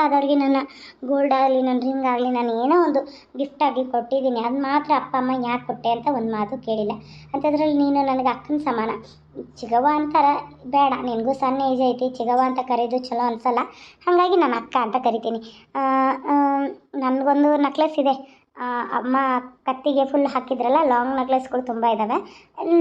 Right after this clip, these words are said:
ಲಾಂಗ್ ನೆಕ್ಲೆಸ್ ಬೇಕಂದ್ರೆ ಲಾಂಗ್ ನೆಕ್ಲೆಸ್ ತಗೋ, ಅದು ಜಾಸ್ತಿ ಇದೆ, ಹತ್ತು ಗ್ರಾಮದ್ದು. ನಿಂಗೆ ಯಾವ್ದು ಬೇಕೋ ಅದು. ಆ, ಇನ್ನೊಂದು ಶಾರ್ಟ್ ಇದೆ, ಅದು,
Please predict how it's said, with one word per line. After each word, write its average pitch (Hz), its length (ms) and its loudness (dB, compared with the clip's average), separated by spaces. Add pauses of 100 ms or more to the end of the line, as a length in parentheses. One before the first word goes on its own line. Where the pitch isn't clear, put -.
(260)
ಲಾಂಗ್ 339 300 4
ನೆಕ್ಲೆಸ್ 349 280 0
ಬೇಕಂದ್ರೆ 349 440 2
ಲಾಂಗ್ 269 340 2
ನೆಕ್ಲೆಸ್ 262 340 -2
ತಗೋ, 247 140 -2
ಅದು 247 460 0 (400)
ಜಾಸ್ತಿ 254 320 -2
ಇದೆ, 240 120 0
ಹತ್ತು 226 260 -8
ಗ್ರಾಮದ್ದು. 254 640 0 (280)
ನಿಂಗೆ 262 220 0
ಯಾವ್ದು 277 260 0
ಬೇಕೋ 254 260 2
ಅದು. 240 180 0
ಆ, 262 120 2
ಇನ್ನೊಂದು 330 760 4
ಶಾರ್ಟ್ 302 260 2
ಇದೆ, 320 120 2
ಅದು, 311 220 2